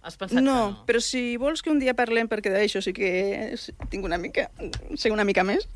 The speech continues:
Speaker 1: Sí?
Speaker 2: d'aplicacions de salut, et diré que entre els llistats d'aplicacions recomanades, eh, per la salut mental està el joc dels Angry Birds. Diuen que va molt bé per treure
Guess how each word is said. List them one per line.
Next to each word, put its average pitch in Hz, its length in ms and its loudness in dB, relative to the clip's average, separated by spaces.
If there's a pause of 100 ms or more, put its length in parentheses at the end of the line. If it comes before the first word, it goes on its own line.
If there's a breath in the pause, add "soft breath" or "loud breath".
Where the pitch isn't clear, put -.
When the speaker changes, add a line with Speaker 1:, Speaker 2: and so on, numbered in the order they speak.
Speaker 1:
Sí? - 320 -6 (100)
Speaker 2:
d'aplicacions 202 760 2
de 196 300 4
salut, 214 480 2 (180)
et 180 160 -2
diré 196 220 2
que 220 320 4
entre 196 240 2
els 190 120 0
llistats 220 600 0
d'aplicacions 214 600 0
recomanades, 196 800 2
eh, 185 340 4
per 185 100 2
la 185 140 4
salut 202 360 2 (420)
mental 208 600 2 (120)
està 208 800 2
el 170 160 0
joc 185 180 0
dels 190 280 0
Angry 214 220 0
Birds. - 440 -6 (600 loud breath)
Diuen 202 300 4
que 208 120 2
va 180 100 6
molt 190 320 4
bé 226 140 4
per 190 200 -2
treure 180 500 0